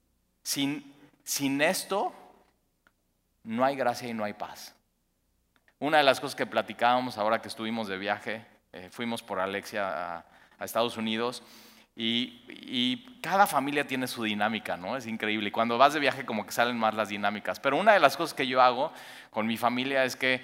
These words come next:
de pronto, eh, estamos todos en, en algún lugar, en un, en un restaurante, o en una mesa, o en un café, y, y una de las cosas que hago es les hago hablar.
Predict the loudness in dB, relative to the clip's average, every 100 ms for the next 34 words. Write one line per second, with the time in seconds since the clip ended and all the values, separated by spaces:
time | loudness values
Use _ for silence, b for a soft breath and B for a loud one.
0 | B -2 0 6 4 6 4 4 2 -2
1 | -2 0 -2 2 2 2 -4 -12 -6 2
2 | 2 2 0 -2 0 -2 2 2 2 0
3 | 4 4 4 0 -6 -8 -6 -4 -2 -2
4 | 0 2 4 2 0 -2 0 2 2 -2
5 | -2 -2 -2 0 0 2 0 0 B B
6 | B B 2 2 0 -10 -4 -2 0 4
7 | 6 6 4 -2 4 6 6 2 0 4
8 | 6 6 6 8 6 4 -10